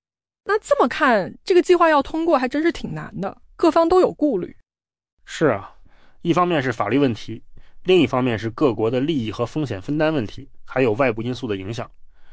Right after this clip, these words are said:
Speaker 2: 估计得等到十二月十八日欧盟领导人峰会才能有个说法了。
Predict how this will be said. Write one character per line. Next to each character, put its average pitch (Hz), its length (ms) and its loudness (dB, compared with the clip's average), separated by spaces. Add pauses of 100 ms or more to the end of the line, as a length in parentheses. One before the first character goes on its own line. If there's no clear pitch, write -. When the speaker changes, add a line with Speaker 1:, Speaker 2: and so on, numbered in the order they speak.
(220)
Speaker 2:
估 143 160 0
计 143 160 2
得 123 140 0
等 107 160 -4
到 107 140 0
十 - 180 -6
二 135 140 2
月 117 100 0
十 - 180 -8
八 127 200 0
日 120 100 -4
欧 127 180 -4
盟 123 160 -4
领 120 120 -4
导 113 100 0
人 110 100 -4
峰 147 220 -6
会 127 180 -2
才 104 160 -10
能 110 100 -4
有 104 120 -6
个 92 80 -12
说 98 180 -8
法 101 160 -10
了。 131 80 -20